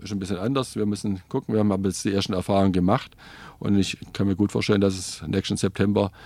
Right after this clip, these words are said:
ähm, wieder an den Start geht. Also wir, wie gesagt, wir sind jetzt in der Planung, welchen Termin, ähm,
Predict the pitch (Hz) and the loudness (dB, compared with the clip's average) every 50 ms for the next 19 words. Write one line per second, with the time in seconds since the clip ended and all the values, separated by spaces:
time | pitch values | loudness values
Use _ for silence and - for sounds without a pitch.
0 | - - - - - - 101 98 98 98 98 95 - - 92 95 - - 107 - | -20 -20 -14 -6 -4 -2 0 0 2 4 2 2 2 0 -2 -2 0 0 0 0
1 | - - 120 113 101 - 104 95 98 98 - - - - - - - - - 92 | 0 0 0 0 0 -2 -4 -2 -4 -4 -4 -6 -12 -14 -16 -16 -16 -10 -4 -4
2 | 95 92 95 - 95 92 - 92 - 101 101 - - 101 92 82 104 101 113 123 | -4 -2 0 0 0 0 0 2 4 4 4 4 2 0 2 4 6 6 6 6
3 | 123 120 117 107 104 101 98 101 92 98 98 101 110 120 127 123 120 - - 101 | 4 2 2 2 2 2 0 0 0 0 0 2 4 4 4 4 2 0 0 0
4 | 101 101 104 | 2 2 2